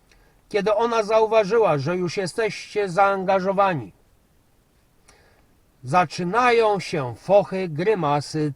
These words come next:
testy, wymagania z dupy wzięte, problemy robione nie wiadomo z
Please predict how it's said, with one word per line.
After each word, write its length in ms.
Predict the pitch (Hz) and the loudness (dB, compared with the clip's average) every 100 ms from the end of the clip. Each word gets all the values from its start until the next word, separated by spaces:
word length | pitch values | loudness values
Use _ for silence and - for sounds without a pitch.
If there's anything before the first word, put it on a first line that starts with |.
| _ | _
testy, 760 | 190 170 147 - - 160 156 147 _ _ _ _ _ _ _ 139 | -4 -2 -4 -10 -6 -4 -2 -4 _ _ _ _ _ _ _ -6
wymagania 920 | 143 277 269 254 196 190 175 175 170 | 0 2 4 2 2 0 0 -2 -4
z 140 | 143 | -4
dupy 320 | 190 208 220 | -6 -2 0
wzięte, 840 | 160 120 120 160 156 139 151 151 139 _ _ _ _ _ _ _ _ _ | 0 -4 -2 -2 -2 -2 -2 -2 -6 _ _ _ _ _ _ _ _ _
problemy 640 | 214 285 269 285 277 254 233 | -2 0 2 2 4 2 2
robione 520 | 214 220 214 202 170 | 2 0 0 0 -2
nie 140 | 185 | -2
wiadomo 420 | 220 208 202 160 | 0 0 0 -2
z 180 | - - | -4 -12